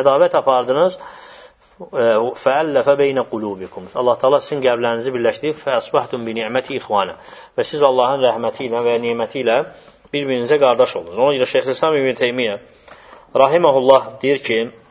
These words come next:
e, <clears throat> "İnnəkə təcid əhlul kəlam əksərun nas intiqalan min qawlin ilə qawl."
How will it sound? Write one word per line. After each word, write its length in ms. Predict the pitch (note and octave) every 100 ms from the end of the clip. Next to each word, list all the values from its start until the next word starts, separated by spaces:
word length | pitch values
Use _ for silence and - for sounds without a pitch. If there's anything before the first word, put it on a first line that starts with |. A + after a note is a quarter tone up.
| _ _ _ _ _ _ _ -
e, 60 | G#2 G2 F#2+ G2 - - - - -
<clears throat> 920 | _ - - - - - _ _ F#3+
"İnnəkə 360 | G#3+ G#3 F3+ D#3+
təcid 320 | F#3 D#3+ D3+
əhlul 380 | F#3 D3 D3 C3+
kəlam 480 | C3 C3 C#3 D#3+ E3+ - - F#3+
əksərun 560 | F3+ - D#3+ C#3+ C3+
nas 300 | C#3+ E3 D#3+
intiqalan 960 | D3+ C#3 A#2 B2 - D3+ D#3 D3 E3 E3
min 300 | C3+ C3+ B2+ A2+
qawlin 480 | D#3 E3 D3 E3
ilə 300 | D3+ C#3 A#2+ -
qawl." 220 | A2